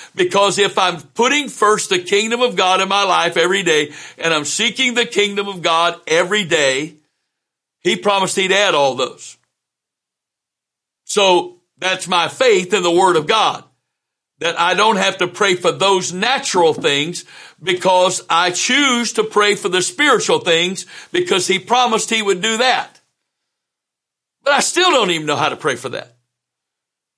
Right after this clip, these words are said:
I'm seventy-four plus years old,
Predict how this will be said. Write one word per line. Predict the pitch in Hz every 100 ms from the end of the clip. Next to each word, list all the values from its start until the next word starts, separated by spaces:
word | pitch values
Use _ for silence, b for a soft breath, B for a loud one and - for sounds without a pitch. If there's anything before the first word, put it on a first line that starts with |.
| _ _ _ -
I'm | 160
seventy-four | 143 - 208 185 165 - 180 160
plus | 170 151 156
years | 143 131
old, | 135 127 180 -